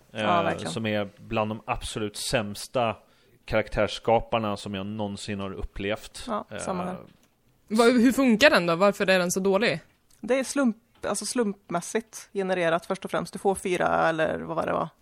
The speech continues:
Speaker 1: Fyra eller fem templates att välja mellan, och så är det den du får.
Speaker 3: Okej, så du
Speaker 2: Så
Speaker 3: kan inte rulla om dem,
Speaker 2: Jo,
Speaker 3: liksom?
Speaker 2: jo, jo, du kan du, men du kan ju aldrig liksom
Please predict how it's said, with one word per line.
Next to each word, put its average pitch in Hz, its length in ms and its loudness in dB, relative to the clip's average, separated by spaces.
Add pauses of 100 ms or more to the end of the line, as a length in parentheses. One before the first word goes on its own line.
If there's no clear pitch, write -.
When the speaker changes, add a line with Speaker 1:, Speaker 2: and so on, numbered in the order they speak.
(160)
Speaker 1:
Fyra 190 180 4
eller 180 120 0
fem 170 380 0 (360)
templates 180 560 0
att 190 60 0
välja 165 220 2
mellan, 160 300 0
och 170 100 -4
så 226 240 -2
är 185 120 4
det 202 60 2
den 165 200 -2
du 160 60 -10
får. 165 220 -2 (760)
Speaker 3:
Okej, 214 420 2
så - 160 -4
du - 100 2
Speaker 2:
Så - 60 4
Speaker 3:
kan 220 100 4
inte 208 200 4
rulla 190 240 6
om 214 320 4
dem, 143 100 4
Speaker 2:
Jo, 151 100 10
Speaker 3:
liksom? 160 220 8
Speaker 2:
jo, 165 100 6
jo, 160 140 6
du 160 80 4
kan 117 220 -2
du, 110 80 -4
men 117 120 -4
du 127 60 -4
kan 135 120 0
ju 135 60 2
aldrig 135 280 0
liksom 123 280 -4